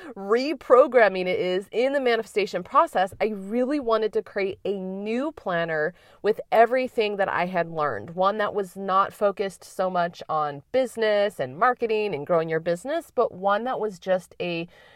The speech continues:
transformational life tool. And I wanted to just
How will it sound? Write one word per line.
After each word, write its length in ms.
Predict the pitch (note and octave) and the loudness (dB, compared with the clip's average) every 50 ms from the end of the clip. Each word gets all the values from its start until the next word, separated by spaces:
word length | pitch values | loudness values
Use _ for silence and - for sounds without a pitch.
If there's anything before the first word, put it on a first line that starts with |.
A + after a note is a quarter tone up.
| _ _ _ - | _ _ _ -20
transformational 1500 | - - - - G#3 G#3 G#3+ A3+ A3 - - - - A3 G#3 G3+ F#3+ F#3 F3+ F#3 - - - F#3 F#3 F3+ F3 D#3+ D3 | -18 -12 -6 -2 0 0 0 0 -2 -6 -12 -6 -2 -2 -2 0 0 -2 -2 -2 -4 -6 -6 -4 -2 -2 -2 -2 -2
life 500 | D3 D3+ D3+ D#3 D#3+ E3+ E3 - - - - - _ - | -2 0 0 0 0 -2 -4 -10 -18 -20 -20 -20 _ -20
tool. 580 | - - - - A3 G#3+ E3+ C#3 A#2+ G2+ G2 A2 | -20 -16 -8 -4 -2 0 2 2 0 0 -2 -2
And 120 | D#3 D3 | -2 -2
I 80 | D3+ D#3+ | -4 -2
wanted 340 | D#3+ D#3+ E3+ F3 F3 F3 F3 | -2 -2 -2 -2 -2 -4 -6
to 80 | - | -10
just 280 | F3 - E3+ E3+ - | -10 -8 -8 -8 -10